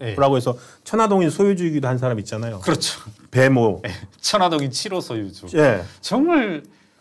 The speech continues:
Speaker 2: 배 씨가
Speaker 1: 무섭더라고요.
Speaker 2: 당시에 보도를 했어요.
Speaker 1: 예.
Speaker 2: 그러니까 그때는 지방선거였고 허위 보도 때문에 이 사람은 와이티엔을 떠나서 뭐 다른 데로 옮겨갔을 건데 머니투데이 김만배랑 같이 있었죠.
Speaker 1: 예, 예.
Speaker 2: 그러니까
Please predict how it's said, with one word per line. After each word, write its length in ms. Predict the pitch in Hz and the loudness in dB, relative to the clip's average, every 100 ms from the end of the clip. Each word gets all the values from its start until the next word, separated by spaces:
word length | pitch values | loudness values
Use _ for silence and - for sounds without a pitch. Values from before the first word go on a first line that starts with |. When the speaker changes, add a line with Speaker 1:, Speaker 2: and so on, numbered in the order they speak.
| - | 2
Speaker 2:
배 120 | 196 | 4
씨가 240 | 120 - 156 | 4 2 2
Speaker 1:
무섭더라고요. 560 | 180 - 98 101 90 | 2 0 -2 -6 -8
Speaker 2:
당시에 480 | - 170 170 185 196 | 0 2 2 2 0
보도를 300 | - 131 120 | 2 0 0
했어요. 260 | 123 - 104 | -2 -4 -10
Speaker 1:
예. 160 | 95 87 - | -10 -12 -4
Speaker 2:
그러니까 300 | - 240 - - _ _ _ _ _ | 0 2 0 -6 _ _ _ _ _
그때는 400 | 262 269 277 226 | 2 4 4 4
지방선거였고 1600 | - 185 247 254 208 202 202 202 202 180 175 - - 220 226 220 - _ _ _ _ _ - | 0 2 2 2 2 0 2 4 6 4 2 -4 2 4 4 -2 -18 _ _ _ _ _ 4
허위 200 | 277 277 | 6 6
보도 260 | 233 214 214 | 6 4 4
때문에 440 | 226 226 220 202 | 2 2 2 0
이 80 | 196 | 2
사람은 340 | 220 214 202 | 4 4 2
와이티엔을 420 | 143 175 208 202 | 2 2 2 0
떠나서 280 | 202 208 202 | 0 -4 -2
뭐 160 | 175 170 | -2 0
다른 300 | 139 175 185 | 2 2 2
데로 180 | 175 165 | 0 2
옮겨갔을 640 | 185 160 156 156 - 170 | 2 2 0 -4 -10 -6
건데 420 | 156 127 127 156 135 | -2 -2 -2 -4 2
머니투데이 500 | 151 202 185 180 160 | 4 4 2 2 2
김만배랑 380 | 143 147 139 | 0 0 -2
같이 240 | 120 120 123 | -2 -4 -6
있었죠. 340 | 113 104 104 131 | -8 -12 -8 -2
Speaker 1:
예, 160 | 117 | 0
예. 140 | 98 82 - _ | 0 -6 -14 _
Speaker 2:
그러니까 300 | 208 185 | 0 0